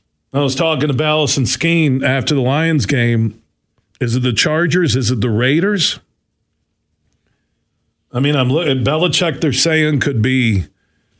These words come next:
Atlanta. Mayo got hired to replace Belichick in New England. Eberflus is gonna stay with the Bears. I, I don't know.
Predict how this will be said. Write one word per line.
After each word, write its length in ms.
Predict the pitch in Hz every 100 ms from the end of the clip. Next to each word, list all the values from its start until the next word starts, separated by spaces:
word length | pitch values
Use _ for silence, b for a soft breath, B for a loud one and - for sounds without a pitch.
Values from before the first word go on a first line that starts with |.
| _ -
Atlanta. 840 | 120 117 123 147 165 180 180 147 104 -
Mayo 360 | 113 143 160
got 380 | 160 147 143 135
hired 300 | 113 147 147
to 80 | 139
replace 440 | 127 98 147 147
Belichick 600 | 120 143 143 117 151 127
in 140 | 123 117
New 180 | 113 113
England. 680 | 143 170 180 180 175 160 - _ _ _ _ _ _ - -
Eberflus 640 | 135 160 170 - 165 147
is 100 | 135
gonna 200 | 107 147
stay 280 | 131 - 147
with 140 | 139 110
the 60 |
Bears. 760 | 107 123 151 165 170 170 127 117
I, 280 | 113 104 101 - _ _ _ _ _ b b b b b b b b b b b b b
I 100 | -
don't 160 | 147 170
know. 240 | 175 170